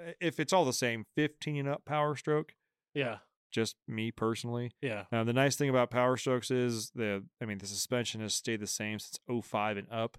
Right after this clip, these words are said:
Speaker 2: Yeah.
Speaker 1: So suspension parts comparatively are relatively cheap and abundant. Um, the,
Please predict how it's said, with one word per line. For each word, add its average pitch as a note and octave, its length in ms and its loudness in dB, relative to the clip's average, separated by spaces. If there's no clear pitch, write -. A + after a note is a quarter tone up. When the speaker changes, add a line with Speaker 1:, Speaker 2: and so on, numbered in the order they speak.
Speaker 2:
Yeah. B2 240 -4
Speaker 1:
So A2 260 2
suspension A#2 500 -2
parts A2+ 520 0
comparatively A2+ 880 0
are A2 160 -4
relatively G#2 480 -2
cheap A#2+ 360 0
and A2+ 140 -6
abundant. A#2 560 0
Um, G2 600 -4
the, G#2 640 -2